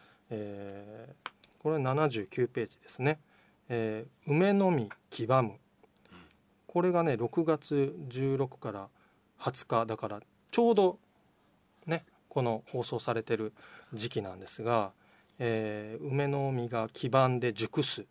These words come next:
Speaker 2: なんかあの頃の苦労を思い出したな。これ一個一個全部ね、書と、
Speaker 1: うん。
Speaker 2: 書も七十二種類書かなきゃいけないし、その梅に全部かけていく、その言葉に全部文章、エッセイをかけていかなきゃいけないので。
Speaker 1: そうですよね。
Speaker 2: よく考えたらよくできた。今できないな、これ。
Speaker 1: <laughs>
Speaker 2: すげえな。
Speaker 1: い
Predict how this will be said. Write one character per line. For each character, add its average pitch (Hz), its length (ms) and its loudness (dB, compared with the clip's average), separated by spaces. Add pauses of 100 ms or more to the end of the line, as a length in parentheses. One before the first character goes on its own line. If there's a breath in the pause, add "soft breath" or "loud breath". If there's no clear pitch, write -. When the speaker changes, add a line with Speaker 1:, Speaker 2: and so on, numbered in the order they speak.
(340)
Speaker 2:
な - 80 -20
ん - 20 -20
か 113 140 -20
あ 104 40 -18
の 117 60 -14
頃 131 180 -10
の 127 80 -10
苦 127 160 -16
労 120 80 -4
を - 20 -6
思 110 160 -10
い 131 40 -12
出 - 60 -18
し - 60 -20
た 104 60 -16
な。 - 60 -20
こ - 80 -18
れ 98 60 -10
一 - 80 -20
個 - 100 -8
一 156 40 -8
個 151 120 -8
全 170 220 -4
部 131 80 -6
ね、 107 120 -6
書 147 160 -4
と、 101 260 -4 (160)
Speaker 1:
う 139 40 -4
ん。 117 280 -2
Speaker 2:
書 107 160 -6
も 165 80 2
七 135 180 2
十 143 120 0
二 139 40 0
種 131 120 -4
類 123 60 2
書 - 60 -18
か 120 60 -4
な 110 80 -6
き - 20 -10
ゃ - 0 -
い - 20 -10
け 113 60 -8
な 101 80 -6
い 95 40 -8
し、 - 120 -16
そ - 80 -10
の 113 160 -6
梅 175 220 2
に 156 100 4
全 175 140 4
部 139 80 -2
か - 120 -8
け 160 100 0
て 147 100 0
い 131 60 -4
く、 - 80 -16
そ 139 60 -4
の 123 140 -2 (400 soft breath)
言 196 180 4
葉 208 60 6
に 165 80 4
全 175 200 4
部 139 140 -2
文 143 180 4
章、 135 180 4
エ 110 40 2
ッ 131 40 -2
セ 135 120 2
イ - 20 8
を - 20 0
か - 120 -8
け 190 80 4
て 175 80 4
い - 20 0
か 120 60 -2
な 110 100 -2
き 107 40 -8
ゃ - 20 -6
い 98 40 -10
け - 80 -10
な 101 60 -6
い 98 60 -8
の 95 60 -12
で。 92 260 -14
Speaker 1:
そ 180 200 4
う - 20 2
で 120 80 -2
す - 100 -6
よ 117 80 -4
ね。 131 220 -2 (100)
Speaker 2:
よ 131 120 -12
く 185 120 -10
考 180 60 -4
え - 20 -6
た 117 60 -6
ら - 20 -4
よ 180 80 2
く - 120 -12
で 127 100 -6
き - 80 -12
た。 - 80 -12
今 151 160 -2
で 120 100 -4
き - 80 -4
な 127 60 -2
い 120 40 -8
な、 - 60 -16
こ - 100 -20
れ。 - 80 -18 (340 loud breath)
Speaker 1:
<laughs> - 540 4
Speaker 2:
す 120 160 -6
げ 117 100 -6
え - 40 -2
な。 170 60 -4
Speaker 1:
い - 20 -10